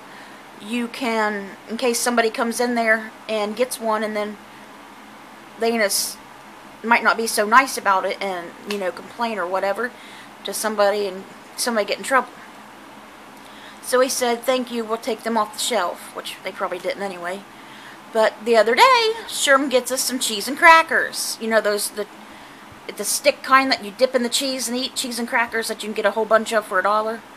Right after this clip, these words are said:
Whole string of 'em there. Well, he got me s-, one of them, the kind with the sticks. So I w-, had one here, and I just thought, "Well, I'm gonna open this up and eat it." So, 'cause it was sitting here by me, so I got it, and I opened it,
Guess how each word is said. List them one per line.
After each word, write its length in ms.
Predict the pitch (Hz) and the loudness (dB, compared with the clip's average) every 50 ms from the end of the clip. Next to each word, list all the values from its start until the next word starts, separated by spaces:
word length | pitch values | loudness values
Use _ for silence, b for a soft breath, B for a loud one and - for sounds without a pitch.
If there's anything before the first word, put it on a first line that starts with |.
| - - - - - - - - - | -20 -20 -20 -20 -20 -20 -20 -14 -6
Whole 140 | - 220 214 | -4 -4 -4
string 420 | 208 - - - 208 220 226 233 226 | -4 -6 -6 0 2 2 2 4 4
of 180 | 214 220 220 | 2 2 2
'em 120 | 220 240 226 | -2 -6 -6
there. 220 | 214 220 233 233 - - - B B B B B B B B B B B B B - | -4 -6 -6 -8 -10 -16 -20 B B B B B B B B B B B B B -2
Well, 300 | 226 226 220 226 220 220 - - - - | 2 4 6 6 4 2 -2 -10 -16 -14
he 160 | 226 233 254 226 | -10 -10 -6 0
got 300 | - 269 294 294 294 240 | 2 2 2 0 -2 -4
me 120 | 262 277 | -6 -4
s-, 260 | 269 - - - - - | -4 -6 -8 -8 -10 -6
one 180 | 233 240 247 277 | -2 0 0 2
of 80 | 247 | 2
them, 340 | 240 226 220 208 202 233 233 - | 2 2 2 2 2 -2 -6 -10
the 60 | - | -14
kind 280 | - - 226 226 226 226 | 0 0 2 2 2 -2
with 120 | 226 226 | -4 -6
the 60 | 240 | -6
sticks. 840 | - - - - 208 190 185 - - - - - - - - - - - - B B B B B B B B | -8 -8 -6 -4 -2 -2 -2 -2 -4 -12 -10 -10 -8 -8 -8 -10 -14 -16 -20 B B B B B B B B
So 200 | - - - 233 | -8 -2 2 4
I 60 | 220 | 4
w-, 180 | 233 233 226 220 | 6 4 2 0
had 360 | 214 - 254 254 226 233 226 | 0 4 4 4 4 6 4
one 200 | 233 240 240 277 | 4 4 2 2
here, 280 | 254 262 226 233 240 247 | 0 -2 2 2 2 2
and 120 | 220 240 | 4 4
I 140 | 240 240 247 | 4 4 4
just 160 | 240 - - | 0 -6 -6
thought, 240 | - 220 214 214 - | -2 -2 -2 0 2
"Well, 100 | 214 233 | 0 0
I'm 100 | 254 254 | 2 2
gonna 180 | 233 233 226 | 0 0 0
open 220 | - 220 220 196 220 | 0 0 -4 -2 -2
this 180 | 220 220 - | -2 0 0
up 140 | 220 220 220 226 | -2 -2 -2 -4
and 120 | 233 - | -8 -6
eat 160 | 311 320 277 | -4 -2 -2
it." 260 | 190 - - - - - - - - - - - - - - - - - - - - - - - - | -2 -4 -4 -10 -16 -18 -18 -20 -20 -20 -20 -20 -20 -20 -20 -20 -20 -20 -20 -20 -20 -20 -20 -14 -10
So, 420 | - - - 233 214 208 208 220 | -8 -2 2 4 4 4 4 2
'cause 140 | 214 - 233 | 0 -4 -4
it 40 | 202 | -4
was 100 | 208 208 | -4 -4
sitting 220 | - 240 - - | -2 -2 -2 0
here 100 | 247 247 | 0 0
by 200 | 233 247 277 311 | 2 4 4 4
me, 140 | 311 247 247 | 2 0 -2
so 220 | 247 - - 220 208 | -6 -4 -2 -2 0
I 100 | 196 196 | 0 0
got 280 | - 202 196 202 202 | 0 2 2 4 2
it, 80 | 240 233 | 2 0
and 80 | - | 0
I 80 | 220 - | 0 2
opened 360 | - 214 208 - 220 226 226 | 2 2 0 -2 -6 -4 -2
it, 120 | 269 - | -2 -4